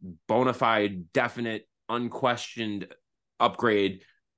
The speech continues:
to the top six. He, he would be amazing. And it gives you additional roster flexibility too, with,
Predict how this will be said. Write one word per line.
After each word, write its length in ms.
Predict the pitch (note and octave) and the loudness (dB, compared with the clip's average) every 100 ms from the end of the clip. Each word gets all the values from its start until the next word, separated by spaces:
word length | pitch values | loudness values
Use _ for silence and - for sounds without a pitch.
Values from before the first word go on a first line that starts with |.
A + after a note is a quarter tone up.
| _ - | _ 0
to 140 | D3 | 2
the 80 | A#2+ | 2
top 260 | B2+ G#2+ - | 2 0 0
six. 540 | G2+ C2+ - - - - | -4 -6 -10 -14 -16 -12
He, 180 | G#2+ G#2+ | -8 -2
he 160 | A#2 | 0
would 200 | A2+ A2+ | 2 2
be 140 | G#2+ A2 | 2 2
amazing. 500 | G#2+ G#2+ G#2+ F#2 G#2 | 2 0 0 -2 -2
And 160 | B2 | 0
it 80 | B2 | -2
gives 200 | B2 G#2+ | -4 -4
you 100 | A#2+ | -2
additional 360 | A2 A2+ A2+ G#2 | -2 -2 -2 -2
roster 380 | G#2 G#2 - G2+ | 0 0 -4 -8
flexibility 680 | G2+ G2 F#2 F#2+ F#2+ F#2+ F#2 | -6 -6 -6 -4 -2 -2 -2
too, 280 | A#2 A2+ | 2 4
with, 260 | G#2+ F#2+ | 4 2